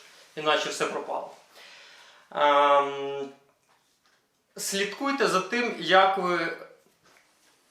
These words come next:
як ви висловлюєтесь про зовнішній вигляд своїх дітей. Е, май-, мається на увазі, що шмотки, вони не можуть бути аморальними. І не ви-,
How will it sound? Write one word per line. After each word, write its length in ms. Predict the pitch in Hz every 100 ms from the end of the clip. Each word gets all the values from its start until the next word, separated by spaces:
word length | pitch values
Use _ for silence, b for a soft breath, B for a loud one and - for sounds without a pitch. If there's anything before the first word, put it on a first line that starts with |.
| -
як 340 | 175 170 180 180
ви 140 | 175
висловлюєтесь 840 | 170 - 160 - 185 165 147 160 -
про 360 | - 165 165
зовнішній 500 | 165 165 160 156 170
вигляд 360 | 151 156 143 139
своїх 280 | 143 139 127
дітей. 380 | 131 127 120 - _ _ _ _ _ _ _ - -
Е, 40 | 156 147 143 143 139 139 135 135 135
май-, 380 | 139 175 220 -
мається 280 | 175 208 208
на 100 | 190
увазі, 360 | 170 180 175 156
що 380 | - 175 - B B B B B
шмотки, 600 | - - 175 190 233 -
вони 240 | 156 151 165
не 80 | 170
можуть 320 | 180 175 139
бути 160 | 135 -
аморальними. 680 | 156 147 143 139 131 - - _ _ _ _ - - -
І 240 | 165 160 156
не 80 | 160
ви-, 420 | 170 170 196